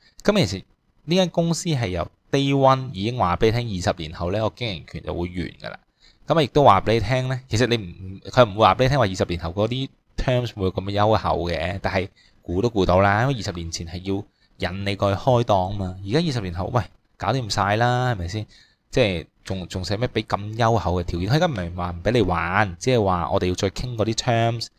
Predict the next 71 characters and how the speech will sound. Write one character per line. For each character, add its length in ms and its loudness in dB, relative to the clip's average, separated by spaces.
跟 160 0
住 60 0
要， 340 2
誒， 220 -2
唔 140 -8
准 280 -4
你 180 0
用 300 -2
咁 80 4
低 280 2
嘅 80 2
股 340 0
本 260 0
啊！ 120 -6
你 60 -6
見 60 -6
唔 20 -2
見 60 0
到 80 6
頭 60 4
先 120 2
我 60 4
哋 100 2
咪 100 -4
話 140 2
呢， 160 0
要 180 -2
佢 200 -4
哋 280 -2
即 120 -4
係 20 -2
個 120 0
股 300 0
本 220 6
要 120 -4
加 180 0
返 180 -4
多 200 2
啲， 100 -2
因 100 0
為 80 0
股 140 -4
本 100 -10
太 280 -6
薄 180 2
啦， 100 -8
一 120 -2
百 140 2
倍 200 2
槓 220 -2
桿 220 6
喎， 180 -6
佢 140 4
會 80 4
覺 120 8
得 140 2
你 60 4
點 200 -2
啊？ 100 -4
喂， 220 8
你 160 4
而 20 -2
家 100 8
係 40 4
咪 60 -2
同 120 -4
我 60 0
玩 100 4
show 280 4
hand 200 2
先？ 320 0